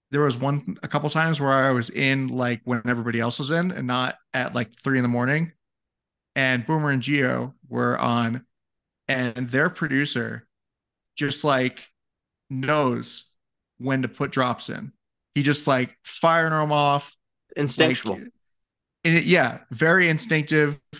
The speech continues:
Speaker 1: Like, like, he's not even thinking. Like, it's just reflex. He's like, "Oh, this is, this works here."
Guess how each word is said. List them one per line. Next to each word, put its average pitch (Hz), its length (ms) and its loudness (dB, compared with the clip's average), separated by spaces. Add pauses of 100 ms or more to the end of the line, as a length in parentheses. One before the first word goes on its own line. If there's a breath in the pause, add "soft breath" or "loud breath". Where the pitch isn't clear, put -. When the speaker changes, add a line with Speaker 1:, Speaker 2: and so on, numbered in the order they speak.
(720)
Speaker 1:
Like, 147 320 0 (160)
like, 175 120 0
he's 170 120 0
not 196 100 0
even 170 160 -4
thinking. 147 460 -6 (720)
Like, 151 120 4
it's 151 100 2
just 147 140 0
reflex. 139 560 0
He's 127 140 -4
like, 143 120 2
"Oh, 127 240 0 (100)
this 135 160 -6
is, 147 200 -2
this 143 240 -4
works 131 240 -2
here." 110 320 -4